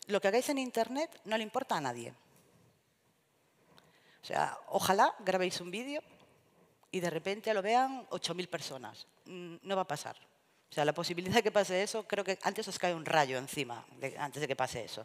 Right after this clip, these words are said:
Las personas que trabajamos en social media nos dedicamos horas y horas y horas en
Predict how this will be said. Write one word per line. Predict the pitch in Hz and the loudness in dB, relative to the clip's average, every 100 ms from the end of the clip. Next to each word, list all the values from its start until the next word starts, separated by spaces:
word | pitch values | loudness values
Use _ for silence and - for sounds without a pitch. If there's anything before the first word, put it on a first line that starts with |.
| - - - - - | -14 -20 -18 -14 2
Las | 151 | 4
personas | 202 185 240 240 | 4 4 2 4
que | |
trabajamos | 226 208 202 196 196 | 6 8 6 0 -4
en | |
social | 196 190 190 185 | 0 0 2 2
media | 208 240 262 | 4 4 4
nos | 254 175 | 2 0
dedicamos | 170 165 196 196 - - - - - | 0 2 2 2 -6 -10 -20 -12 2
horas | 202 196 196 185 | 4 6 4 2
y | 190 | 0
horas | 180 180 175 - | 0 2 0 -2
y | 175 | 2
horas | 180 180 185 - | 4 4 2 -2
en | 165 165 | -4 -6